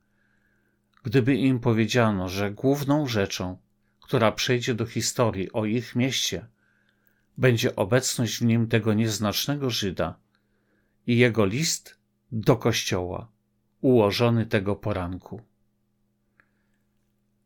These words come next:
Apostoł pośrednio objawił nieco o ogólnym charakterze kościoła w Filipi.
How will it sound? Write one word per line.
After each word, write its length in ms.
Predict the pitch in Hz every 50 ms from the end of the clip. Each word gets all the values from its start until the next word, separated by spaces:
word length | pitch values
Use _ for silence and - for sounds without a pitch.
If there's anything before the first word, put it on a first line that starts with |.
| _ _ _ _ -
Apostoł 480 | - 110 - 170 170 - - 180 160
pośrednio 840 | 160 - 127 - - - - 156 135 135 135 151 147 139 135 139 -
objawił 760 | - 135 113 107 120 127 127 120 117 120 117 120 120 127 120 -
nieco 440 | 135 127 123 120 120 - - 120 90
o 300 | 95 110 117 113 110 113
ogólnym 460 | 110 101 113 135 135 135 131 131 117
charakterze 640 | 117 - 120 98 104 - - - 117 104 110 117
kościoła 520 | - - 101 - - - - 107 98 104 104
w 60 | -
Filipi. 560 | - - 117 107 92 92 - - - - 73